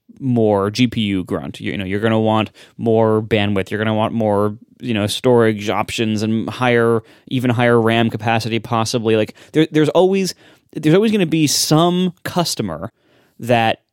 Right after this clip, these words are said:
is not gonna be served by laptop grade or mid-range desktop grade hardware, even though that hardware is fantastic. Because as time goes on,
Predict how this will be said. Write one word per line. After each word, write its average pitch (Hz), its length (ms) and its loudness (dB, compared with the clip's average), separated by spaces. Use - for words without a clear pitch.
is 117 180 0
not 131 380 2
gonna 151 160 -4
be 135 100 -2
served 113 640 0
by 120 120 4
laptop 113 600 0
grade 110 520 0
or 104 200 0
mid-range 120 680 0
desktop 113 460 -2
grade 98 340 -2
hardware, 98 640 -4
even 190 420 2
though 160 200 8
that 139 180 2
hardware 120 520 0
is 113 160 -2
fantastic. 107 600 -6
Because 117 300 -2
as 151 180 2
time 139 260 0
goes 127 200 2
on, 170 320 2